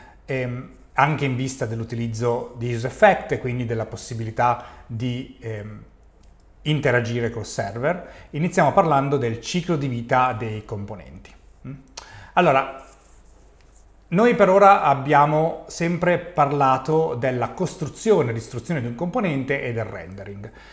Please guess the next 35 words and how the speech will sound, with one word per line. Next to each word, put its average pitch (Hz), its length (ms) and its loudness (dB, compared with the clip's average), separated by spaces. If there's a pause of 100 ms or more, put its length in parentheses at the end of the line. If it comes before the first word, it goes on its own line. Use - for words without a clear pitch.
(140)
E 160 140 0
il 190 60 4
rendering 208 520 4
è 160 100 -2
in 139 140 0
effetti 175 460 -2
la, 127 460 2
ehm, 117 600 -10
l'azione 151 560 2
più 160 140 -2
importante 139 680 0
di 117 60 -4
un 117 140 -4
componente, 110 800 -8 (600)
eh, 131 460 -2
ma 190 240 6
ci 214 100 -4
sono 175 460 2
altri 135 840 0 (420)
passaggi, 139 840 0
altri 123 340 -4
s-, - 220 -12
eventi 135 880 -2
che 143 140 -2
ufficialmente 147 1040 -2
capitano 135 600 0
in 127 200 -4
React, 135 440 0
anche 135 320 -2
se - 100 -6
noi 120 240 -4
non 117 240 -6
ce 117 120 -8
ne 110 260 -8
accorgiamo. 101 760 -12